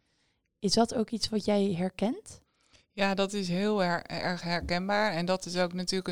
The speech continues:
Speaker 2: het moeilijke, hè? Want ik kan ook niet voor jullie spreken. Ehm, nou, een van de dingen die wij doen is een, eh, een, eh,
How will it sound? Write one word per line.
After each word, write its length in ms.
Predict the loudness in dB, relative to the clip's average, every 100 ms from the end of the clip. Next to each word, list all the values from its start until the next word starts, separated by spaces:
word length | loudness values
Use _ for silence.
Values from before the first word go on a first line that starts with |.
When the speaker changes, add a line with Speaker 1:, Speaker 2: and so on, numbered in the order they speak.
| -8
Speaker 2:
het 80 | -6
moeilijke, 440 | 0 2 2 0 0
hè? 140 | 2
Want 160 | 2 0
ik 160 | -2
kan 200 | -2 0
ook 140 | 0 0
niet 200 | -4 -6
voor 180 | -6 -4
jullie 220 | -4 -6
spreken. 640 | -6 -6 -6 -6 -6 -6 -10 _ _ _ _ -6
Ehm, 680 | -2 0 0 0 -2 -4 -6
nou, 280 | -2 0 0
een 180 | -2
van 180 | -2 -4
de 240 | 0 0 0
dingen 260 | 0 -2 -2
die 120 | 0
wij 200 | 0 0
doen 200 | 0 -2
is 160 | -2
een, 180 | -4 -2
eh, 180 | -2 -2 -4
een, 220 | -4 -4
eh, 120 | -6